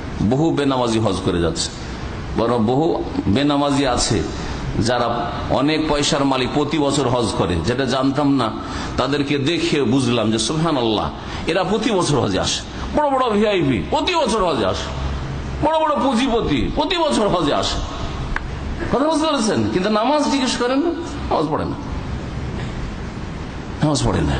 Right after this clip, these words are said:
কিন্তু নামাজে ডেইলি পাঁচবার পড়া লাগবে, হ্যাঁ? আর জীবন, বল-, সারা জীবনে একবার হজ, ও বছরে একবার আসছে, পয়সা আছে, চলে আসছে,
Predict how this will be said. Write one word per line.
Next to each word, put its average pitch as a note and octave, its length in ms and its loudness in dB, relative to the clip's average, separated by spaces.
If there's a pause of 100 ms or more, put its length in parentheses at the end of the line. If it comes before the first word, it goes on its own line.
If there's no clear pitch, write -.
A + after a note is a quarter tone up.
(120)
কিন্তু - 340 0
নামাজে C#3 340 2
ডেইলি C#3+ 260 2
পাঁচবার C#3+ 400 2
পড়া C#3 160 2
লাগবে, B2+ 220 2 (960)
হ্যাঁ? D#3 260 2 (880)
আর A3 40 2
জীবন, F3 720 2 (180)
বল-, D#3 680 2
সারা E3+ 280 0
জীবনে F#3 360 2
একবার F3 380 2
হজ, C#3+ 300 2
ও A#3+ 80 0
বছরে G#3+ 380 2
একবার G3 200 0
আসছে, - 360 0
পয়সা - 280 0
আছে, - 160 0
চলে F3+ 220 0
আসছে, - 320 -2